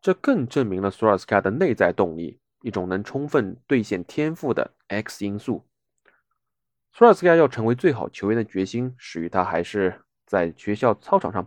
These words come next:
奔跑的孩子时，和他还是在克劳森宁根打磨技术的小球员时。当这些为他带来了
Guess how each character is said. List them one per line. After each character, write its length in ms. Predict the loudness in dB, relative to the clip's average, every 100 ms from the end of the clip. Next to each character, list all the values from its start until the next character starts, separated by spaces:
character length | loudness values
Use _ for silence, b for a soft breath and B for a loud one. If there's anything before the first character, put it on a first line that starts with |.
| -4
奔 180 | -4
跑 160 | -4 -6
的 80 | -8
孩 280 | -8 -4 -4
子 120 | -4
时， 300 | -8 -12 -14 b b b
和 160 | b -2
他 120 | 0
还 180 | 0 0
是 120 | 0
在 200 | 4 4
克 160 | 4 -2
劳 100 | -2
森 160 | -2
宁 140 | -4 -4
根 160 | -4
打 160 | -4 -6
磨 180 | -6 -8
技 220 | -8 -8
术 120 | -6
的 60 | -6
小 280 | -6 -8 -8
球 260 | -4 -4
员 200 | -2 -4
时。 240 | -8 -12 -16 _ _ b b b b b
当 140 | 0
这 120 | 2
些 140 | 0 0
为 100 | 0
他 120 | 0
带 220 | 0 0
来 220 | 2 0
了 180 | 0 0